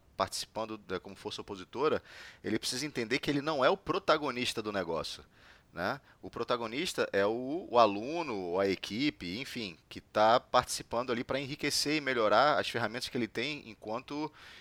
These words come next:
enquanto instruendo. Então, é, eu já ouvi algumas, eh, experiências ruins, assim, de, de, de pessoas que abriram as portas, eh, disponibilizaram essa, essa puta experiência, né, ó, sensacional,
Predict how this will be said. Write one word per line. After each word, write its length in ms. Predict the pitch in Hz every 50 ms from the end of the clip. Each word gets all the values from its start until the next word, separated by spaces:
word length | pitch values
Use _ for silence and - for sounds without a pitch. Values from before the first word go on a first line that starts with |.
| - _
enquanto 480 | 107 104 - - 113 120 - - 139 147
instruendo. 560 | 151 - - 170 170 160 156 143 107 92 - - - - - - - - - _ _ _
Então, 540 | 110 101 - 117 120 139 151 165 165 156 - -
é, 280 | 98 95 92 87 78 - _ _ _ _
eu 140 | - 113 180
já 140 | 151 151 160
ouvi 280 | 170 165 127 110 131 139
algumas, 680 | 131 123 123 127 123 120 113 104 95 - - - - -
eh, 680 | 95 90 90 87 85 82 82 78 78 76 67 58 - -
experiências 640 | - - - - - 113 101 107 110 - - 98 - -
ruins, 560 | 90 - 110 107 101 120 143 160 139 98 101
assim, 320 | - - - 120 123 123
de, 400 | 104 95 95 92 87 82 76 69 71
de, 200 | 73 73 73 62 - - - - - - - _
de 100 | - -
pessoas 380 | - 98 90 - - 113 - -
que 80 | -
abriram 400 | 107 98 92 101 113 139 139 131
as 140 | 117 - -
portas, 680 | - - 101 110 131 151 151 - 170 180 - - - - - - - - - -
eh, 140 | - 98 92
disponibilizaram 1200 | - - - - 123 127 123 120 117 117 101 85 87 101 104 120 139 151 147 131 113 107 98 73
essa, 400 | 87 82 85 - - - 104 - -
essa 220 | - - 120 98 87 85 - - - _ _ _ _ _ -
puta 260 | - 202 233 - 202
experiência, 640 | - - - 139 120 104 101 110 135 156 - - 123
né, 200 | 113 123 147 143
ó, 140 | 107 92 - - -
sensacional, 920 | - - - 113 - - 143 151 - - 147 117 101 107 123 160 185 196